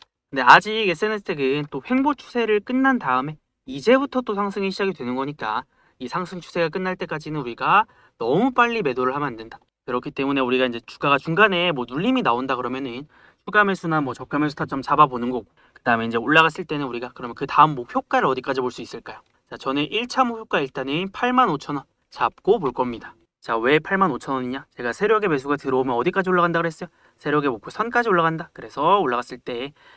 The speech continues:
이 세력의 목표선 닿는 지점이 이 노란색 선 팔만 오천 원입니다. 그래서 이제 이 세력들의 목표가가 여기니까 이 가격 찍을 때까지는 제가 또 같이 매매하면서 그 중간에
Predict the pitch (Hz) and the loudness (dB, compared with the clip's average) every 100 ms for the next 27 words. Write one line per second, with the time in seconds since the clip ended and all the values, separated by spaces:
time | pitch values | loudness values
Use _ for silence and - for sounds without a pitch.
0 | _ 113 160 165 156 127 - - 135 123 | _ -8 -2 0 0 -4 -8 -10 -8 -6
1 | 120 156 156 143 151 _ _ _ 120 135 | -4 -4 -4 -10 -12 _ _ _ 0 4
2 | 156 151 - 147 - 233 233 156 - 143 | 4 4 -4 -4 -2 2 2 2 -4 -6
3 | 120 107 - _ _ _ - 107 139 170 | -6 -10 -16 _ _ _ -18 -10 -2 0
4 | 196 139 117 - - 123 175 175 160 131 | 0 -2 -10 -18 -18 -6 -6 -4 -4 -4
5 | - 139 139 123 113 131 113 - - _ | -6 -6 -4 -4 -4 -8 -10 -20 -20 _
6 | _ 123 120 160 165 160 240 247 254 247 | _ -12 -2 2 2 0 -4 -4 -2 0
7 | 220 208 190 180 131 117 120 135 - 127 | 0 0 -2 -4 -6 -8 -10 -14 -12 -8
8 | 113 120 160 202 190 131 156 _ _ _ | -6 -4 -4 -6 -6 -6 -8 _ _ _
9 | _ - 120 117 - 151 156 156 | _ -16 -12 -12 -4 2 2 2